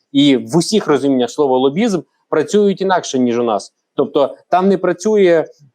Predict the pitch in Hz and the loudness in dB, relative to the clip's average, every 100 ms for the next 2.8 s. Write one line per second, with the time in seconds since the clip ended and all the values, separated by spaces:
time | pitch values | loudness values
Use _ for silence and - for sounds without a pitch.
0 | - 123 160 156 151 147 147 147 147 139 | -8 -2 0 0 0 0 -2 -2 -4 -4
1 | 139 135 127 127 - - - - - 147 | -4 -4 -6 -8 -14 -20 -20 -14 -4 -2
2 | 143 143 - 127 147 143 131 | 0 -2 -4 -4 -2 0 0